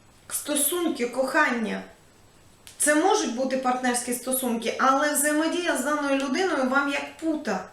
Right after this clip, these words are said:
Його поради, маніпуляції. Ви зрозуміли, що ви не отримуєте, ви лише втрачаєте. Ви не здобуваєте результативності, ви лише вирішуєте питання,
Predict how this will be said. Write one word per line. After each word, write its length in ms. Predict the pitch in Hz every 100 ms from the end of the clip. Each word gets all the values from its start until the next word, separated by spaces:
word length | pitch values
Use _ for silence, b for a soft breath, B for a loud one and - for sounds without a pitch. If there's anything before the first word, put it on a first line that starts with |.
| - - - -
Його 380 | 190 285 349 370
поради, 500 | 349 349 453 466 294
маніпуляції. 1300 | 247 302 320 - 320 302 254 202 - 214 190 - - b b b 202
Ви 180 | 277
зрозуміли, 640 | 339 330 302 330 403 381 302
що 260 | - 320
ви 220 | 254 339
не 240 | 320 302 320
отримуєте, 1120 | 320 320 349 349 302 269 233 226 - 214 185 - -
ви 120 | 233
лише 260 | 320 311 370
втрачаєте. 1000 | 349 320 330 311 320 294 233 220 - 190 - - - - -
Ви 240 | 214 381
не 140 | 392 349
здобуваєте 760 | 320 277 339 440 415 - 285
результативності, 1200 | 269 262 302 311 330 330 302 233 226 226 - 240
ви 320 | 202 240 349
лише 500 | 349 302 302 - 330
вирішуєте 600 | 277 294 320 - 311 302 311
питання, 1000 | 311 - - 254 254 247 247 240 233